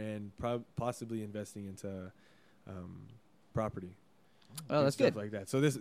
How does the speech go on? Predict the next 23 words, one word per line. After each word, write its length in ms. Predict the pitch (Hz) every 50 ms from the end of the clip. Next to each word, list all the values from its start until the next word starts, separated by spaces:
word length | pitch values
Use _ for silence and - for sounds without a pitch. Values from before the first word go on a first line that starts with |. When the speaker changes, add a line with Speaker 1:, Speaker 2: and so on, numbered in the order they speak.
| 127 131
Speaker 1:
o-, 120 | 120 139 127 -
outside 400 | 127 127 123 - - 123 117 113
of, 180 | 107 98 104 -
outside 320 | 113 107 101 - 107 101
of 100 | 98 95
that, 280 | 98 101 98 98 95 104
but 120 | 117 131
Speaker 2:
Yeah. 120 | 123 101 85 - - - - - _ -
Speaker 1:
um, 380 | - 107 104 101 98 95 95 92 - _ _ _ _ _ _ _ _ - - _ _ -
just 180 | 135 131 -
really 320 | 127 143 147 147 135 120 104 - _ _ _ _ _ - _ _ _ _ -
trying 240 | - - 170 190 180
to. 120 | 165 127 - - - - - _ _ - _ - - - -
My 140 | 123 143 151
goal 260 | 131 127 139 139 139
is 120 | 131 120 -
to 80 | 117 107
have 220 | 117 113 110 101 98 95 - - - - - - _ _ _ _ -
more 360 | 101 107 117 117 120 117 113 107
than 400 | 101 104 101 98 95 95 90 90 - _ _ - - - - -
a 80 | 120 110
handful 560 | 104 113 110 110 107 101 - 104 101 101 101
of 120 | 98 95